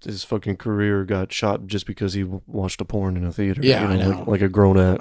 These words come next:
Speaker 1: like a grown ass man or whatever. And
Speaker 2: Yeah. And
Speaker 1: you
Speaker 2: there was,
Speaker 1: know,
Speaker 2: you know, I'm sure
Speaker 1: but
Speaker 2: there
Speaker 1: it's
Speaker 2: was
Speaker 1: whatever.
Speaker 2: there was, there were other things going on in his life
Speaker 1: Maybe,
Speaker 2: that
Speaker 1: yeah,
Speaker 2: he was
Speaker 1: maybe.
Speaker 2: done with it, but,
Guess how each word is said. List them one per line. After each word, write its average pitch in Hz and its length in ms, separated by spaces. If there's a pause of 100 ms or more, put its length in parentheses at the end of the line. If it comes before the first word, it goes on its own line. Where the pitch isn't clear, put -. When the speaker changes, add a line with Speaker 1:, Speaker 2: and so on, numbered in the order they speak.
Speaker 1:
like 104 140
a 107 60
grown 104 240
ass 98 200
man 101 340
or 95 120
whatever. 98 400
And 95 80
Speaker 2:
Yeah. 101 260 (1200)
And 185 120
Speaker 1:
you 175 100
Speaker 2:
there 175 80
was, - 20
Speaker 1:
know, 175 180
Speaker 2:
you 156 60
know, 139 240
I'm 139 120
sure 127 140
Speaker 1:
but 127 60
Speaker 2:
there 156 100
Speaker 1:
it's 147 60
Speaker 2:
was 131 180
Speaker 1:
whatever. 107 600 (180)
Speaker 2:
there 135 160
was, 127 220 (120)
there 127 160
were 127 160
other 131 240
things 123 300
going 107 200
on 98 200
in 98 80
his 104 140
life 113 60
Speaker 1:
Maybe, 101 520
Speaker 2:
that 92 120
Speaker 1:
yeah, 95 180
Speaker 2:
he 117 80
was 113 140
Speaker 1:
maybe. 95 80
Speaker 2:
done 104 220
with 101 140
it, 104 160
but, 107 240